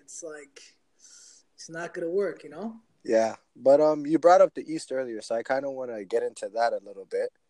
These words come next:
Speaker 1: Right.
Speaker 2: So, I don't know, how's the Eastern Conference looking for you? I mean, now that LeBron left, it's
Speaker 1: Right.
Speaker 2: kinda looking wide open. What do you think?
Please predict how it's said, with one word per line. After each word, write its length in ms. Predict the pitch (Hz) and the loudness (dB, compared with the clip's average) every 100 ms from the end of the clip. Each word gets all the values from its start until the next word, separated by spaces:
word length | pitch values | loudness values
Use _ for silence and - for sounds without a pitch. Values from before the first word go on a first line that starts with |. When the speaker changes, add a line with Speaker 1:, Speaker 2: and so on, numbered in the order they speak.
| _ _ - | _ _ -10
Speaker 1:
Right. 240 | 160 143 _ _ _ _ _ | -8 -10 _ _ _ _ _
Speaker 2:
So, 360 | - 135 123 123 | -4 4 6 8
I 100 | 151 | 6
don't 120 | 165 | 4
know, 120 | 139 | 0
how's 280 | 123 165 151 | -2 -4 -4
the 140 | 143 | -10
Eastern 280 | 170 - 147 | -12 -10 -8
Conference 400 | - 143 139 117 | -4 -4 -6 -8
looking 280 | 139 - 120 | -8 -8 -12
for 160 | - 104 | -10 -6
you? 120 | 98 | -4
I 60 | |
mean, 160 | 101 104 | -4 2
now 160 | 123 131 | 4 6
that 160 | 131 | 4
LeBron 440 | 113 101 120 120 113 | 0 2 2 4 4
left, 360 | 131 - _ _ _ _ | 2 0 _ _ _ _
it's 120 | - 175 | -4 2
Speaker 1:
Right. 60 | |
Speaker 2:
kinda 200 | 156 156 | 4 4
looking 300 | 139 147 147 | 4 0 0
wide 220 | 127 120 123 | 4 4 4
open. 400 | 131 - 92 _ | 0 -4 -10 _
What 140 | 113 117 | -6 -4
do 60 | |
you 100 | 123 | -6
think? 340 | - 95 85 | -6 -8 -10